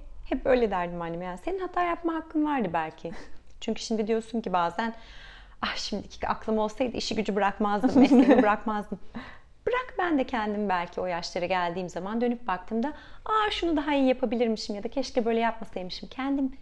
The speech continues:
Speaker 1: durayım, bakayım ve diyeyim.
Speaker 2: Hı.
Speaker 1: Ama şu daha acı. "Anne,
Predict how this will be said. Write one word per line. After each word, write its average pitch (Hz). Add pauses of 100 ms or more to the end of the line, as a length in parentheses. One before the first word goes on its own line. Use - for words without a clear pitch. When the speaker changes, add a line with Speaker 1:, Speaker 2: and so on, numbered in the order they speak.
(240)
Speaker 1:
durayım, 320 (220)
bakayım 247
ve 233
diyeyim. 190 (600)
Speaker 2:
Hı. 247 (140)
Speaker 1:
Ama 233
şu 233
daha 233
acı. 170 (720)
"Anne, 180